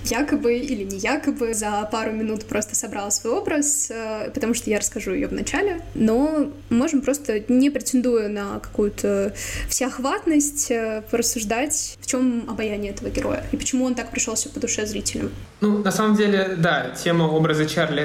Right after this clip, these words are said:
Speaker 2: это совершенно отдельная тема, которую можно посвятить, ну, скажем так, небольшой цикл подкастов. Но важно, мне кажется, некоторые детали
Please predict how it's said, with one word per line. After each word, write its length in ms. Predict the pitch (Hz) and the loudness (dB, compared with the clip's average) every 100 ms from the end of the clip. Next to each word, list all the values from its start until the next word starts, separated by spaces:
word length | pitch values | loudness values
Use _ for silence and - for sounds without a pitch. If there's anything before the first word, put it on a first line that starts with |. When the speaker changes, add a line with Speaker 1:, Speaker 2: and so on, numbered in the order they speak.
| 143 | -2
Speaker 2:
это 100 | 143 | -6
совершенно 1040 | - 151 - 247 254 190 160 160 160 - - | -6 -6 0 2 4 4 4 0 -4 -10 -4
отдельная 560 | 156 156 151 143 139 | 0 2 2 0 -2
тема, 300 | 135 151 139 | -2 -4 -4
которую 320 | 139 - 143 135 | -8 -8 -2 0
можно 240 | 135 135 | 0 -2
посвятить, 800 | - 160 151 - 139 139 - - 196 | -6 -10 -8 -6 -8 -8 -10 -6 -2
ну, 80 | |
скажем 300 | 170 151 143 | -2 -2 -2
так, 280 | 135 131 - | -4 -4 -4
небольшой 320 | 147 151 - | -2 0 0
цикл 300 | 165 170 143 | 0 0 0
подкастов. 600 | 131 - - 165 165 - 160 - | -2 -6 -8 -8 -8 -8 -10 0
Но 760 | 170 175 170 170 175 170 170 170 - - - | 2 6 6 6 6 4 4 2 -2 -4 2
важно, 480 | 175 202 170 156 160 - | 2 2 0 0 -2 -4
мне 160 | 147 | -2
кажется, 800 | 147 143 143 - - 151 143 151 156 - - | -2 -4 -6 -8 -8 -8 -6 -8 -8 -10 -6
некоторые 460 | 156 151 151 156 143 | -4 -2 -4 -4 -4
детали 480 | 135 294 277 - | -2 2 2 2